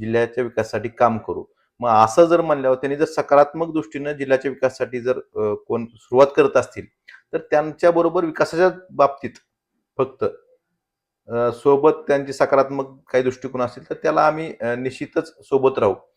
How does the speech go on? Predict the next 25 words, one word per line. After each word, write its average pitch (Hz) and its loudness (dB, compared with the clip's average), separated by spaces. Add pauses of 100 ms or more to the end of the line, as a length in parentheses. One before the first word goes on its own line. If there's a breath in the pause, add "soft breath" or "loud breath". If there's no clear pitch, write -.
(180 soft breath)
आणि 117 -10
चुकीचं 165 -8
केलं 180 2
तर 202 4
त्याला 202 4
विरोधी 208 10
करू 170 6
आम्ही. 95 4 (840)
परंतु 185 6
त्याचा 160 10
अर्थ 175 8
असा 202 8
घेऊ 214 4
नका 208 6
की 202 2
तुम्ही, 202 0
अ, 135 -2
मग 143 -6
सगळी 156 2
एकत्र, 147 2
अ, 117 0 (120)
येतील, 117 -6 (460)
अ, 110 -4
काहीतरी, 120 0
अ, 101 -4